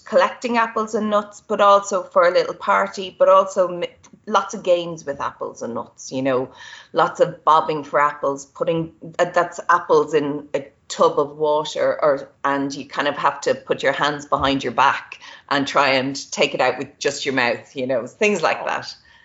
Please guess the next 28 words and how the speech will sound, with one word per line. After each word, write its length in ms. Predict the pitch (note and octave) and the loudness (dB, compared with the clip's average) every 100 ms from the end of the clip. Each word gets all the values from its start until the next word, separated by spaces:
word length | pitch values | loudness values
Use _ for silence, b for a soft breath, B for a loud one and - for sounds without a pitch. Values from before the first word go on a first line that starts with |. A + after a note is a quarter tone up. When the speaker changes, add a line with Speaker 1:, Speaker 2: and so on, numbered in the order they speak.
| b _ | b _
Speaker 2:
that 120 | C#4 - | -18 -8
sounds 180 | D3 | 0
fun. 120 | C#4 G4 | 4 4
Speaker 1:
Probably 300 | G4+ F#4 C#4 | 2 0 -2
things, 340 | C4+ A3+ A3 _ _ _ _ _ | -2 -2 -4 _ _ _ _ _
yeah, 340 | G#3 G#3 G3+ G3+ | 0 2 2 2
a 60 | |
lot 280 | G#3+ A3+ D#4 | 4 4 4
of 80 | - | 0
games 400 | C4 A#3+ A#3 A3 | 0 0 -4 -6
and, 200 | - G3 | -4 -4
and 120 | G#3 | -2
maybe 200 | A3+ A#3+ | -4 -2
an 100 | A3 | 0
apple 300 | A3 A#3 A3 | 0 0 -2
on 140 | G3 F3 | -2 -2
a 40 | |
string 600 | E3 - - G3+ F3 D#3 F3+ | -8 -14 -6 -4 -4 -8 -12
and 160 | F3 | -14
two 200 | - A3+ | -8 -8
people 400 | A3 G3+ - E3 | -8 -10 -8 -8
trying 380 | - F#3+ E3+ E3 | -8 -6 -6 -6
to 100 | E3+ | -8
get 260 | - F3 - - | -4 -4 -4 -6
that, 320 | C#3 C#3+ - b b - | -6 -6 -16 b b -4
and 140 | F3 | -2
it's 200 | E3 - | -2 -4
swinging 600 | F#3+ G3 F#3+ E3+ D#3 D3 | -4 -2 -2 -4 -4 -10